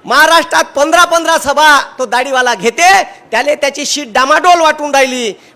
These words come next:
त्याले आपल्याले फिर से झोला लेके भेजना आहे भाई, पुन्हा तो इथं आला नाही पाहिजे.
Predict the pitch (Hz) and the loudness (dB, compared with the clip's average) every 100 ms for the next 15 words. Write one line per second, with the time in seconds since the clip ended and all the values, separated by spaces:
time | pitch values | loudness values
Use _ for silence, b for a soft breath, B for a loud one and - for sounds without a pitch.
0 | _ - 240 262 285 294 254 254 - 277 | _ -20 -4 -2 2 2 2 0 0 -2
1 | 262 330 330 311 B B - 320 311 294 | 2 2 2 0 B B -4 -4 -2 -2
2 | 277 269 247 262 247 240 226 240 240 233 | -2 -2 -4 -2 -2 -2 -2 -2 0 0
3 | 247 - _ _ _ 165 196 220 208 185 | -2 -10 _ _ _ -12 -8 -6 -4 -4
4 | 180 156 147 - _ _ _ b b b | -4 -8 -12 -18 _ _ _ b b b
5 | 220 269 294 330 330 262 262 247 226 208 | -8 -4 0 0 0 -4 -4 -2 0 0
6 | 196 180 180 165 160 | -2 -4 -6 -12 -14